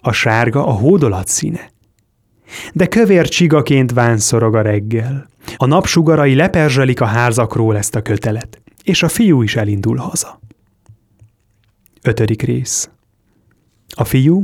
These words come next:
és a lány. Kéz a kézben sétálnak a parkban. Ám ekkor sötéten kavargó varjú felhő bukkan fel a fák fölött.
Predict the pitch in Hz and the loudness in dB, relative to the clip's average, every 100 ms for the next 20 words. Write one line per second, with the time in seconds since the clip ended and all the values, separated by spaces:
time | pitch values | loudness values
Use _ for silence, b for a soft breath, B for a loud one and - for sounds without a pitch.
0 | - _ - 131 - 131 101 - - _ | -4 _ -6 -4 -2 -2 -4 -8 -20 _
1 | _ _ _ _ _ _ _ B B B | _ _ _ _ _ _ _ B B B
2 | B - 220 143 117 135 120 117 113 123 | B 0 2 2 2 0 0 0 0 2
3 | 113 110 110 110 120 - 120 - 143 143 | 0 0 -2 -2 -6 -6 -6 -6 -8 -8
4 | 151 _ _ _ _ _ - 151 131 135 | -10 _ _ _ _ _ -6 0 2 2
5 | 131 143 - 165 160 139 135 123 135 131 | 2 0 2 0 2 0 0 0 2 2
6 | 127 123 117 127 120 113 - 117 110 107 | 4 2 2 2 2 0 -2 -2 0 2
7 | 113 117 113 123 113 110 110 107 117 107 | 2 0 -2 -2 -2 -2 -4 -2 -4 -4
8 | - 117 117 127 - _ | -6 -4 -4 -4 -10 _